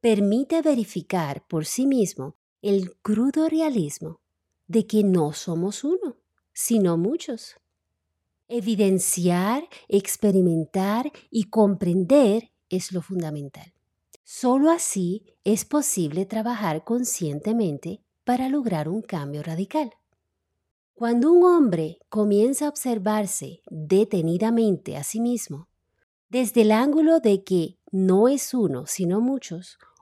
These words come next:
obviamente ha iniciado el trabajo serio sobre su naturaleza interior. Quien siempre se cree uno, nunca será capaz de separarse de sus propios elementos indeseables.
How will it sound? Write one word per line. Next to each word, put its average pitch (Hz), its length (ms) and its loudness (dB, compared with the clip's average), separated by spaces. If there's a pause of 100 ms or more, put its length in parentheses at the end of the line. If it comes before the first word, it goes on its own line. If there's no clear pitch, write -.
(200)
obviamente 175 840 0 (320)
ha 202 180 -2
iniciado 202 720 2
el 160 160 -4
trabajo 208 480 -2
serio 170 760 -2 (480)
sobre 190 400 2
su 226 160 -6
naturaleza 233 760 -4
interior. 208 480 -6 (1500)
Quien 240 320 4
siempre 320 600 0
se 254 220 -2
cree 196 300 0
uno, 151 440 -6 (360)
nunca 339 380 4
será 226 360 -2
capaz 156 640 -6 (240)
de 240 140 2
separarse 247 720 -2
de 247 100 -4
sus - 260 -8
propios 175 460 -6
elementos 208 580 -4
indeseables. 220 920 -8